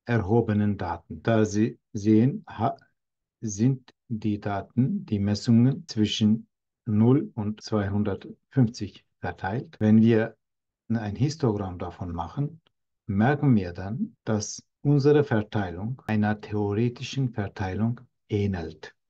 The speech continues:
Und das hilft uns dann, die Regeln von dieser theoretischen Verteilung an unsere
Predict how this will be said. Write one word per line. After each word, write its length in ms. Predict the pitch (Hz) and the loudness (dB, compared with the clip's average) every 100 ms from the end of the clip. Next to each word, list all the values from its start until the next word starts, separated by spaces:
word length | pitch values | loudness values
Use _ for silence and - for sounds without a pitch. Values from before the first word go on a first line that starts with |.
| _ | _
Und 360 | 110 101 - _ _ _ - | -6 -6 -10 _ _ _ -2
das 220 | 135 135 | -2 0
hilft 380 | - 110 - 104 | 0 -2 -2 -10
uns 220 | 90 - | -10 -10
dann, 300 | 92 98 131 _ _ _ _ _ | -8 -8 -10 _ _ _ _ _
die 280 | 110 104 127 107 | -2 -2 -4 2
Regeln 580 | 107 110 123 127 143 _ _ _ | 4 6 4 4 2 _ _ _
von 220 | 113 107 | 2 2
dieser 480 | 101 123 123 131 127 | 4 0 0 -2 -4
theoretischen 720 | - 107 101 110 107 - 120 110 | -6 -4 0 -2 -2 -6 -6 -6
Verteilung 680 | 98 - 101 92 87 107 - _ _ _ | -8 -6 -6 -6 -6 -10 -12 _ _ _
an 220 | 120 143 | 0 4
unsere 560 | 135 110 107 95 104 | 4 4 2 -2 -6